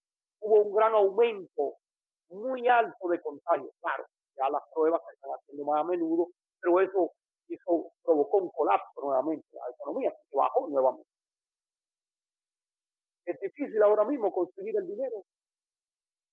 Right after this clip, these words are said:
Eh, eh, hay más de sesenta millones de personas que están sin empleo en este momento. Se espera una gran crisis. Atención,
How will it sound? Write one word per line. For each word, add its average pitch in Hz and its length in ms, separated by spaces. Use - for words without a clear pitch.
Eh, - 160
eh, 370 160
hay 208 120
más 214 260
de 208 160
sesenta 202 560
millones 185 440
de 190 100
personas 208 540
que 185 100
están 220 360
sin 185 120
empleo 208 480
en 196 100
este 214 200
momento. 208 360
Se 214 100
espera 285 420
una 240 200
gran 240 280
crisis. 226 280
Atención, 175 680